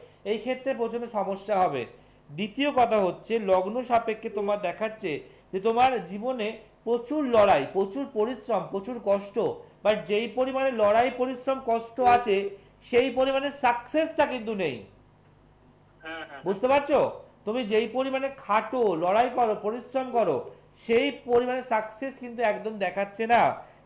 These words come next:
Speaker 1: দ্বিতীয় কথা হচ্ছে টাকা পয়সা হাতে একদম থাকবে না,
Speaker 2: হ্যাঁ, তারপর
Speaker 1: যেটুকু
Speaker 2: দেখা
Speaker 1: টাকা income হবে সেটা তো চলে যাবেই,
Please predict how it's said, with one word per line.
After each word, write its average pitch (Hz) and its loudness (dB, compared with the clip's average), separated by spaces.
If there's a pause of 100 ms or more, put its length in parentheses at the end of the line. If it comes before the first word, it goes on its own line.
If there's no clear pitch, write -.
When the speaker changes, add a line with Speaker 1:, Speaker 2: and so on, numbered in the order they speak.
Speaker 1:
দ্বিতীয় 208 0
কথা 247 6
হচ্ছে 240 2
টাকা 233 2
পয়সা 247 2
হাতে 233 2
একদম 240 2
থাকবে 226 2
না, 240 4
Speaker 2:
হ্যাঁ, 156 4 (1120)
তারপর 160 -12
Speaker 1:
যেটুকু 208 -4
Speaker 2:
দেখা 247 2
Speaker 1:
টাকা 247 4
income 220 -2
হবে 226 2
সেটা 226 -6
তো 233 -8
চলে 233 -2
যাবেই, 220 0